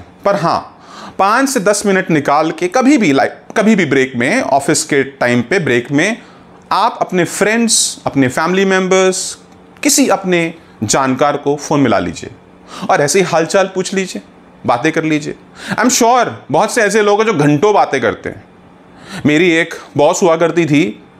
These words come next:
जो ऑफिस टाइम में आठ नौ घंटों में से चार घंटे तो फ़ोन पे लगी रहती थी। तो मैं उस सोशलाइजिंग की बात नहीं कर रहा हूँ, ये कुछ ज़्यादा होता है। मेरा कहने का मतलब है पाँच से दस मिनट निकाल के अपना जो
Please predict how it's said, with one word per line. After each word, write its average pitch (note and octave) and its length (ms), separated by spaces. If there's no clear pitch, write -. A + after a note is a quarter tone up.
जो F3+ 320
ऑफिस G#3 320
टाइम G#3+ 240
में G3+ 200
आठ G3+ 260
नौ G#3+ 120
घंटों G3+ 300
में G3 120
से G#3 100
चार G3+ 320
घंटे G3+ 200
तो G#3+ 80
फ़ोन G#3 180
पे G#3+ 100
लगी E3 180
रहती G2+ 220
थी। - 160
तो A#3+ 60
मैं G3 200
उस - 240
सोशलाइजिंग D#3+ 520
की D#3+ 80
बात C3 240
नहीं C3+ 120
कर C3 140
रहा D#3 120
हूँ, G3 80
ये F3+ 60
कुछ F3 160
ज़्यादा A2 300
होता A2 280
है। D#3+ 160
मेरा G#3 160
कहने G3 260
का G3+ 100
मतलब F#3+ 280
है G#3+ 60
पाँच F3+ 280
से F#3+ 60
दस E3 240
मिनट E3+ 200
निकाल C#3 340
के C#3 100
अपना B3+ 800
जो E3+ 480